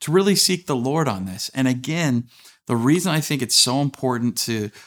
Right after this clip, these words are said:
always keep an eye on that journey and growth in generosity, whatever step you are ready to take, it's a heart issue. It's an issue of the heart. Matthew six twenty-one s-, says this. Jesus said, "Wherever your treasure is,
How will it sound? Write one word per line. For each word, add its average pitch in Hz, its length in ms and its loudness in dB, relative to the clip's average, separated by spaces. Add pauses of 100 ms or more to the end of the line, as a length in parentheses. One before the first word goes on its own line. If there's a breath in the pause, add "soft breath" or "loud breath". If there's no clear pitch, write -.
(160 loud breath)
always 180 220 0
keep 208 180 -2
an 156 120 -2
eye 135 280 2
on 120 140 2
that 107 160 -2
journey 113 400 -2
and 104 140 -4
growth 135 680 -2
in 123 160 0
generosity, 104 1000 -6 (220)
whatever 160 320 -2
step - 360 -2
you 123 320 2
are 113 120 -6
ready 101 260 -8
to 92 120 -16
take, - 400 -16 (380)
it's 156 180 0
a 151 80 -2
heart 160 460 -4
issue. 87 420 -10
It's - 140 -10
an 117 180 -4
issue 143 480 -2
of 113 160 -8
the 107 80 -4
heart. 95 320 -10
Matthew 165 560 -2 (240 loud breath)
six - 300 -2
twenty-one 117 480 -2
s-, - 300 -4 (100)
says 117 320 0
this. 135 240 -4
Jesus 139 340 0
said, 104 320 -6 (340 soft breath)
"Wherever 147 520 2
your 156 180 4
treasure 131 480 -2
is, 95 380 -8